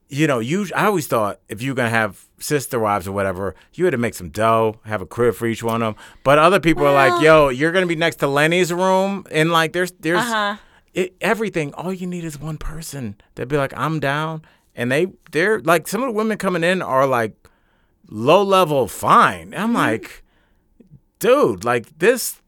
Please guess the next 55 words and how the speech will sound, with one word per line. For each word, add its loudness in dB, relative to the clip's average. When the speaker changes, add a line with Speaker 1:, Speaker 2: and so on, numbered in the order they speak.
Speaker 1:
like, -4
and -2
the -4
guys -2
are -2
like, 2
"Yeah, 2
I'm -2
a, 0
a -4
basketball 0
coach -2
at -6
a -4
middle 0
school, -4
and -4
I, -6
I -6
fix -4
up -2
old -2
tow 0
trucks." 0
And -4
you're -2
like, -2
"What?" -4
Like, 2
they're 2
not, 2
like, 0
these -8
incredibly -2
Speaker 2:
Well, -6
Speaker 1:
high-powered 2
dudes. -4
Speaker 2:
yeah. -4
Th-, -6
I 0
mean, -8
they're -2
also, -6
you're -8
right -2
that -6
they -12
live -10
in -12
nice -10
places, -14
but -14
they -14
usually -10
don't, -8